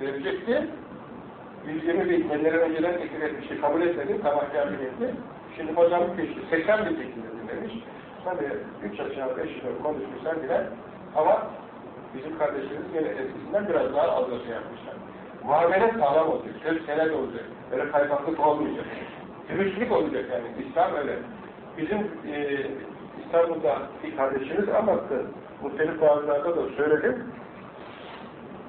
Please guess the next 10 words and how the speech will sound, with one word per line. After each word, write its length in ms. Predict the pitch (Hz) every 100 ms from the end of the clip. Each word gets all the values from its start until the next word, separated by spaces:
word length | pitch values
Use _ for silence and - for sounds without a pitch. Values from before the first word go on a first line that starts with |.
| -
Babası 500 | 175 214 214 285 294 - 269
manifaturacı 920 | 185 226 220 202 202 165 - - -
dükkanına 400 | 190 190 170 240
gelmiş. 400 | 233 170 160 135 - - -
Samsun 420 | 180 190 185 - 170
veya 240 | 160 165
oralardan, 460 | 170 139 127 151 165 -
oradan 500 | 147 - 117 - -
Giresun'da 420 | 131 123 - 120 - - -
kardeşimiz. 500 | 127 120 - -